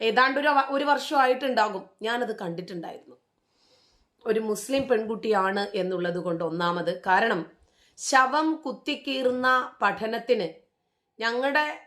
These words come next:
കമ്മ്യൂണിറ്റിയിൽ നിന്ന് ഒരു കുട്ടിയെയും കിട്ടില്ല എന്ന് പറഞ്ഞ ആ ഒരു സമുദായത്തിൽ നിന്ന് തന്നെ ഒരുപാട്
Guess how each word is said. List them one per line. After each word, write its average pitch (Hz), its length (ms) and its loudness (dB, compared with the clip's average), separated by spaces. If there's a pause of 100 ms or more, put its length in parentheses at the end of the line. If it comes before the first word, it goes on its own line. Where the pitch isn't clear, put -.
(120)
കമ്മ്യൂണിറ്റിയിൽ 254 680 -2
നിന്ന് 254 180 -2
ഒരു 220 160 0
കുട്ടിയെയും 247 800 0
കിട്ടില്ല 220 680 -2
എന്ന് 240 400 -4 (120)
പറഞ്ഞ 226 600 2 (480)
ആ 220 180 2
ഒരു 254 260 2
സമുദായത്തിൽ 214 960 -2
നിന്ന് 185 360 -10
തന്നെ 180 400 -2 (640)
ഒരുപാട് 285 600 0